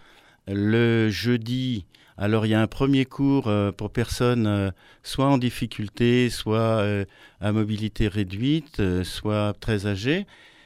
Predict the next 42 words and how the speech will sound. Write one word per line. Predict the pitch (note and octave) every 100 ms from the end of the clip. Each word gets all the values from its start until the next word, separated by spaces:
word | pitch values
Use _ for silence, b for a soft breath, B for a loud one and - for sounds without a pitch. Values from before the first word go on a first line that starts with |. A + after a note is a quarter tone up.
| b
Un | - G#2+ G#2+
cours | G#2+ C3+ C3
qui | -
démarre | G#2 G#2+ A#2+ A#2
de | G#2
seize | - G#2+ G2+
heures | -
trente | - A#2 A#2 G#2+ G#2+
à | G2 G2 F#2+
dix-huit | F#2+ F2+ F#2 -
heures. | A#2 D3+ F3+ C3+ b b b b b b
Ensuite, | G#2+ A2 - D#3+ D3+ -
euh, | A2 G#2 G2 G2+
à |
dix-huit | G2 A2+ A2 A#2 B2+
heures | -
trente, | - B2+ A#2+
il | G2+
y | G2+
a | G#2
un |
cours, | G#2 - A#2 A#2+ F#2+
euh, | F#2 F2+ b b b _
de | F2 G2+ G2 F#2+ F#2+ F#2+ F#2
Hatha | G#2+ A2 G#2
Yoga, | G#2 G2 G#2 G#2+
méditation, | G#2+ G2 F#2+ G#2 F#2 - A2+ A2+ G#2+
et |
donc, | F2+ G2 G2 -
euh, | F#2
bien | F#2+
sûr, | F#2 - A2 G2
avec | G2
tous | - G2
les | G2+ G2
aspects | F#2+ -
du | G2 F2+
yoga | F#2 F2 G2+
qui | G2+ F2+
y | F2
sont | - G2
intégrés. | F#2 A2+ G#2+ C#3+ E3+